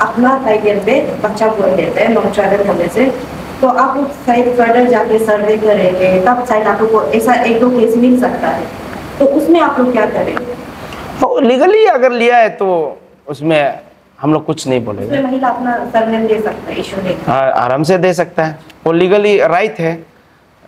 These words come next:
Speaker 2: क्योंकि क्यों right है बोलने से, सबको बच्चा चाहिए, बुढ़ापा में सबको सहारा चाहिए, Legally ले सकता है आप। जैसे कि illegally अभी जैसे कि आप ही खुद पैदा करके अपना जाति में आप नहीं रख सकता है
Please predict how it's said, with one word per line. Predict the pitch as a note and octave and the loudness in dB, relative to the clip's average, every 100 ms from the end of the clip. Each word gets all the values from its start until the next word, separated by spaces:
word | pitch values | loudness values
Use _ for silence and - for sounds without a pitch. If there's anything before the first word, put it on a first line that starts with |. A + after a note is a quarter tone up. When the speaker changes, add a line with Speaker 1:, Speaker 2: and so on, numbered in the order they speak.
| - | -8
Speaker 2:
क्योंकि | G3+ G3+ A3 G#3 | -4 0 2 2
क्यों | F#3 - A#3+ G#3 | 0 0 2 2
right | F#3+ F#3 | 2 0
है | F3 D#3+ | -2 0
बोलने | D3 D3 C#3+ | 0 0 0
से, | D3+ | -2
सबको | F#3 F#3+ G3 E3+ | 0 -2 0 -2
बच्चा | D3+ E3 | 0 -2
चाहिए, | D3 C#3 B2 A#2+ | -2 -2 0 0
बुढ़ापा | C3 F3 E3+ E3+ | 0 0 2 0
में | E3+ | -2
सबको | D#3 E3 D#3+ E3+ E3+ C#3+ - - _ _ _ _ | -4 -6 -4 0 2 0 -2 -14 _ _ _ _
सहारा | - D#3+ E3+ D3+ | -4 -2 0 0
चाहिए, | E3 C3 B2 C3+ - - _ _ - | 0 0 -2 -4 -12 -20 _ _ -4
Legally | D#3 F#3 G#3+ A3 G#3+ | 0 2 4 4 2
ले | F3+ | 2
सकता | F3 C#3+ - B2+ | 0 -4 -4 -6
है | |
आप। | B2 - _ _ _ _ _ C#3 | -6 -12 _ _ _ _ _ -2
जैसे | D#3 F#3 | 2 2
कि | F3 F3+ | 2 2
illegally | F#3+ G3+ G3 G3 | 2 2 2 2
अभी | E3+ D#3+ F3 D#3+ | 2 0 0 0
जैसे | D#3+ D#3 E3 | 0 -2 -2
कि | E3 D#3+ - C#3+ | 0 -2 0 -2
आप | D3 A3+ | 0 -2
ही | A#3+ | 0
खुद | - F#3+ F3 | 0 0 -2
पैदा | E3+ F3+ F#3 | 0 0 -2
करके | F3 E3+ | -2 0
अपना | E3 F3+ G#3+ | -2 0 -2
जाति | F#3+ F#3 F#3+ | 0 -2 -2
में | G3 F#3 | -2 0
आप | F3 F3 | 0 -2
नहीं | G#3+ G#3+ | -2 0
रख | D3+ | -2
सकता | - - | -8 -18
है | A2 | -20